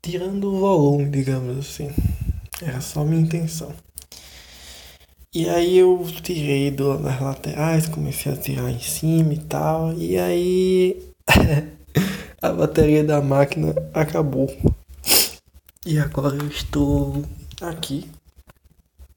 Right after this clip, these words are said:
na frente do espelho, é, olhando pra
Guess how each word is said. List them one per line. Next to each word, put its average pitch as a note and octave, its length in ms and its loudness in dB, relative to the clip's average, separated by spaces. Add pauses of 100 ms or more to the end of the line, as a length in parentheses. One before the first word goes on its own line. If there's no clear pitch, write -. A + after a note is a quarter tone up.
(420)
na B2 220 -10
frente C3 280 -8
do C3 100 -4
espelho, C3 580 -2 (1080)
é, C3+ 460 0
olhando F3 360 -2
pra D#3+ 680 -2